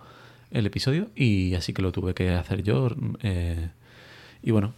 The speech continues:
eh, creo que no ha quedado mal, pero, mm, buscaros un podcatcher, eh, mejor que YouTube, la verdad. Eh, tened los vídeos por un lado, los podcasts por otro,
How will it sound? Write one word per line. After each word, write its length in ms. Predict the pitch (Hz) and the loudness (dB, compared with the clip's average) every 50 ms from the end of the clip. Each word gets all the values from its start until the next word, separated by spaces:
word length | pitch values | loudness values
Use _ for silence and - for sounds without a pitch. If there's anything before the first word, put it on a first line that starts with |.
| - - - | -14 -2 0
eh, 240 | 131 107 101 98 - | 2 2 2 2 0
creo 160 | - 107 104 | 0 0 0
que 60 | - | 2
no 80 | 117 117 | 2 2
ha 20 | |
quedado 180 | 107 113 110 107 | 2 4 4 4
mal, 180 | 117 131 160 175 - - | 4 2 0 -2 -6 -4
pero, 640 | - 123 107 98 98 98 95 92 92 90 87 - - - | 0 0 2 2 2 2 2 0 0 0 -2 -4 -4 -4
mm, 240 | 120 107 98 95 95 | -2 -2 -2 0 -2
buscaros 360 | 95 92 - - 107 104 92 | -2 -4 -2 -2 0 0 0
un 140 | 95 95 95 | 0 -2 -2
podcatcher, 600 | - 92 - - 98 - - - 92 90 87 - - - - - - - - - - - - | -4 -6 -4 -4 -4 -4 -2 -4 -2 -4 -4 -8 -12 -20 -20 -20 -20 -20 -20 -20 -20 -14 -4
eh, 360 | - 113 92 90 92 90 - - | -2 0 0 0 0 0 -2 0
mejor 320 | 101 101 - - 95 - | -2 -2 0 0 -2 0
que 300 | - 95 87 85 87 87 | 0 0 0 2 0 0
YouTube, 260 | - - - 87 80 - - | -2 -2 -2 -4 -6 -8 -8
la 160 | 180 120 92 | -4 -2 -2
verdad. 220 | 82 85 87 87 - - - - - - - - - - | -2 -2 -2 -4 -6 -10 -18 -20 -20 -20 -20 -20 -14 -6
Eh, 300 | - 107 98 90 90 90 - - | -4 -2 0 0 -2 -4 -6 -2
tened 220 | - 110 98 101 101 | 0 2 4 6 6
los 340 | 104 101 101 101 98 117 131 | 6 4 4 2 0 2 4
vídeos 260 | 110 104 101 95 - | 4 4 6 4 2
por 120 | - - | 0 -2
un 140 | 98 95 101 | 0 0 2
lado, 280 | 117 123 135 139 143 147 | 4 4 4 2 2 2
los 360 | 135 104 92 87 85 82 80 | 2 2 2 2 2 0 -2
podcasts 380 | - - - - - 107 - - | -6 -8 -8 -6 -6 -6 -6 -2
por 100 | - 104 | 0 0
otro, 260 | 107 107 135 147 - | 0 2 0 -4 -4